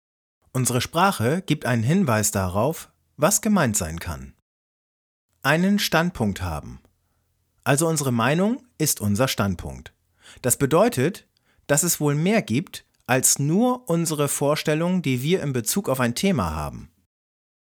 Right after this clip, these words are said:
Und an dieser Stelle weise ich nochmal darauf hin,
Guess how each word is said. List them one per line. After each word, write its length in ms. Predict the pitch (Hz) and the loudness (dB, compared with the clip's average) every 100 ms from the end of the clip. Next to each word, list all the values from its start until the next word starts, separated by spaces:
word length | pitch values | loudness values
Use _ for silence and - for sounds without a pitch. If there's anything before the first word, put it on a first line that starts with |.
| _ _ | _ _
Und 160 | 131 131 | -2 0
an 140 | 131 | 0
dieser 240 | 160 175 | 0 0
Stelle 540 | 170 196 190 120 151 143 | 0 2 2 2 0 -2
weise 260 | 131 139 139 | 0 2 0
ich 120 | 139 | -4
nochmal 300 | 147 143 123 | -4 -2 0
darauf 340 | 123 113 113 | 0 0 -2
hin, 400 | - 139 104 180 | -2 0 0 -2